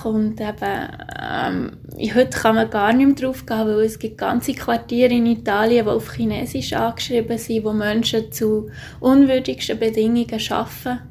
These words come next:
dass wir hier Kleider können tragen. Und da steht aber dann nicht Made in China, sondern Made in Italy drauf. Und das ist eben das, was du gefragt hast, das Hinterfragen von diesen Sachen.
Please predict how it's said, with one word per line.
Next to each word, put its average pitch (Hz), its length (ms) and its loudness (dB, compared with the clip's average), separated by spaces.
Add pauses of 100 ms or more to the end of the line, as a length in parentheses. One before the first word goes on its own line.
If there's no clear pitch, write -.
(140)
dass 220 220 -6
wir 240 200 6
hier 233 300 0
Kleider 214 420 -2
können 240 360 -6
tragen. 233 540 -2 (560)
Und 226 260 0
da 226 60 0
steht 214 300 -2
aber 214 160 0
dann 220 160 0
nicht 220 140 0
Made 220 260 2
in 214 100 0
China, 214 400 -2
sondern 208 340 -4
Made 208 260 -2
in 214 80 0
Italy 220 440 0
drauf. - 440 -4 (340)
Und 226 300 0
das 233 120 -2
ist 240 140 4
eben 233 160 6
das, 233 240 -2
was - 80 -14
du 247 260 -2
gefragt 220 540 -2
hast, - 160 -4
das 233 100 -4
Hinterfragen 233 920 2
von 277 180 -6
diesen 277 280 2
Sachen. - 540 -2